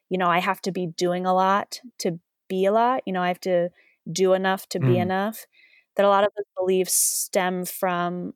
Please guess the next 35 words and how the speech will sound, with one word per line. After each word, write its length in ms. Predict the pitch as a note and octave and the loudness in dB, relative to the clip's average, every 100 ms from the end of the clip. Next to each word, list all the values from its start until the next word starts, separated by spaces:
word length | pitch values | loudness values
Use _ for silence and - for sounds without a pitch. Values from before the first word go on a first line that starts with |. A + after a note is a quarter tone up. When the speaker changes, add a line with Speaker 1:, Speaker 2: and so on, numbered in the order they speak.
| - | -2
Speaker 1:
our 200 | F3+ E3+ | 0 0
early 380 | - F3+ F3+ F3+ | 0 0 2 0
programming, 720 | F#3 A#3+ C#4 F#3 - D#3+ A#2 | 0 0 2 2 0 -4 -8
from 400 | G3+ G3 F3 F3 E3+ _ _ _ _ _ | -8 -6 -4 -6 -12 _ _ _ _ _
how 200 | - F#3+ | 0 2
we, 140 | F3+ F3+ | 4 2
what 420 | F3 C4+ G3+ F#3+ | -2 -2 2 2
we 100 | F#3+ | 4
were 120 | F3+ | 2
taught, 520 | F3+ - F#3 - - - | 0 -4 -2 -2 -2 -2
what 160 | F#3+ | 0
we 60 | - | 0
were 80 | F3 | -2
taught 320 | - F3 - | -4 -6 -6
to 100 | F#3 | -4
receive 560 | F3 E3+ - F3+ F3 E3 | -2 -2 -4 -4 -4 -4
Speaker 2:
Mm. 120 | F3 | -2
Speaker 1:
love. 600 | E3+ E3+ E3+ E3 F3 - _ _ _ _ | 0 -2 -4 -6 -8 -14 _ _ _ _
And 140 | G#3+ G3+ | -2 2
that 220 | F#3+ - _ _ - | 2 0 _ _ -8
underneath 640 | G#3 G#3 G3+ G3 F#3+ F#3 | -4 0 0 -2 -4 0
all 160 | F#3+ F3+ | 0 2
these 440 | F#3 F3 - - _ _ _ _ - | 0 0 -2 -4 _ _ _ _ -16
fun 500 | - A3 G3+ F#3+ F#3+ | -2 0 2 0 -4
career 380 | - F#3 F#3 | -2 2 2
aspirations, 920 | F3+ F#3 - G#3 G#3 - B3 B3+ C4 - - | 2 0 -4 -2 -2 -2 -2 -2 -4 -4 0
there's 180 | A3 | 0
programming 640 | - - A3+ A#3+ E4+ C4 A3 | 0 0 2 2 0 0 0
that 140 | G#3 | -2
comes 280 | - A3 A3 | -4 -6 -6
from 260 | - A3 G3+ | -4 -4 0
real 160 | G#3 | 0
stuff, 460 | A3 - A#3 - - | 0 0 0 0 -4
real 220 | - G3 G3 | -2 0 -2
trauma. 500 | - F#3 F#3+ F#3+ | -4 -4 -2 -2